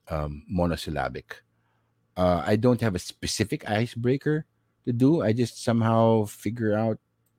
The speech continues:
by talking to them, reading their body language, um, I figure out how to get more out of them,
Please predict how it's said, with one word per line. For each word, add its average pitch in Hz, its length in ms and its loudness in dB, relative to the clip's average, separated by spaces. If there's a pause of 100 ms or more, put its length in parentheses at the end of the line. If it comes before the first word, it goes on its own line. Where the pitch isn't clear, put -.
(160)
by 92 360 2 (220)
talking 98 260 4
to 98 80 0
them, 101 260 4
reading 92 380 2
their 87 100 2
body 80 280 2
language, 78 560 -4 (760)
um, 85 280 0
I 85 60 -2
figure 85 300 0
out 80 180 4 (360)
how 80 280 -2 (100)
to 69 200 -6 (680)
get 95 260 0
more 85 380 2
out 64 260 -6
of 73 80 -12
them, 55 200 -16